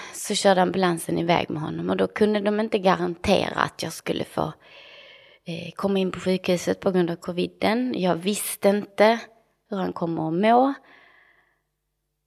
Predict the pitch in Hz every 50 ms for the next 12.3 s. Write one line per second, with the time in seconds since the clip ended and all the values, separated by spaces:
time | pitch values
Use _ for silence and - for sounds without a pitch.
0 | _ _ _ _ _ _ _ _ - - - - - - - - 208 214 233 220
1 | 220 214 202 202 202 - - - - - _ _ _ _ _ _ _ _ _ _
2 | _ _ _ _ _ _ _ - - - - - 214 214 - - - - - -
3 | 190 190 190 190 202 208 214 208 202 - - 233 233 - 214 190 - 233 220 190
4 | - - - 208 208 185 185 180 175 170 175 175 175 175 170 - - 185 - -
5 | - - 180 208 240 247 220 - - _ _ _ _ _ _ _ _ _ _ _
6 | _ _ _ _ _ _ _ _ _ _ _ _ - 180 185 180 175 180 185 180
7 | 185 185 180 - - - - - - - - - - 190 180 180 180 170 170 175
8 | 170 - - - - - - _ _ - 202 190 202 180 - - _ - 165 160
9 | - 156 - 170 165 - - 175 175 170 165 160 156 147 151 - - - - -
10 | - - _ _ _ _ _ _ _ _ _ _ _ _ _ _ _ _ _ _
11 | 175 175 175 170 - - 170 156 151 160 - 165 160 170 226 254 262 277 269 -
12 | - _ - - - -